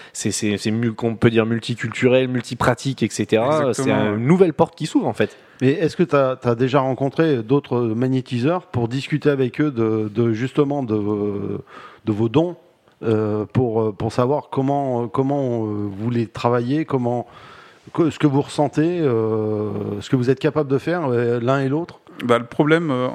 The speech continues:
Speaker 2: le magnétisme en France, euh, bah, je me suis mis dans un groupe où il y avait que des magnétiseurs. Et, euh, bah, ça s'est mal passé parce que moi, j'ai dit que c'était un don pour moi. En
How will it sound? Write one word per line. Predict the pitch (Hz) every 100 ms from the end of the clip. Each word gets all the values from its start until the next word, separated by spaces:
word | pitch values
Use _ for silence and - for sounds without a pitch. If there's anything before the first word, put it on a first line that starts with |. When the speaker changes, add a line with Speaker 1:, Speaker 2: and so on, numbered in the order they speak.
| 123
Speaker 2:
le | - 127
magnétisme | 131 147 143 160 -
en | 143
France, | 131 - 185 180 - - - _ _ - - _ _ -
euh, | 113 107
bah, | 104 107
je | -
me | 107
suis | -
mis | 117
dans | 123 120
un | 117
groupe | - 135 127
où | 123
il | 107
y |
avait | 107 107
que | 120
des | 113
magnétiseurs. | 113 113 110 - 113 156 - _ _ _ _ _ _ _ _ _ -
Et, | 107
euh, | 104 101 101 98 98 95
bah, | 98 95 92
ça | 95 -
s'est | 120 -
mal | 107 110
passé | - - 165
parce | 165
que | -
moi, | 110 117
j'ai | 113
dit | 110
que | -
c'était | -
un | 113
don | 113 139
pour | 131 113
moi. | 123 160 _ _ _ _ _
En | _